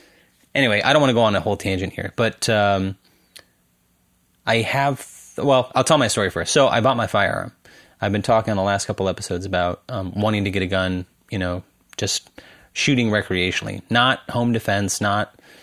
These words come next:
pro Second Amendment, not, none of that shit. It's just something I have been turned on to and have thought a lot about and done a lot of research on, and,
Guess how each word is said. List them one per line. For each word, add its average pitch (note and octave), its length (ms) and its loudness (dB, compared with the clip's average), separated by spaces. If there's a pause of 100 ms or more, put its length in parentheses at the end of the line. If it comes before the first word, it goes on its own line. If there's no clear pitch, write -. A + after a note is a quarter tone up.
(400)
pro G#2 420 2
Second G2+ 340 -2
Amendment, F#2+ 360 -4
not, G2+ 360 -4
none A2+ 460 -2
of F#2+ 80 0
that F#2+ 160 0
shit. - 300 -4 (300)
It's A2 180 0
just A#2 200 2
something A2 300 2
I F#2+ 400 0 (460)
have G2 320 -2
been F#2 280 -2
turned F#2+ 260 -4
on B2+ 240 2
to A#2+ 300 0
and F#2 340 -2
have F#2+ 280 -4
thought - 380 -2
a G#2 40 0
lot G2+ 140 2
about G2 380 0
and G2+ 160 -6
done F#2+ 100 -2
a F#2 60 -2
lot F#2 140 -2
of F#2 60 -2
research F#2 360 -4
on, F#2 240 -2
and, F2 200 -8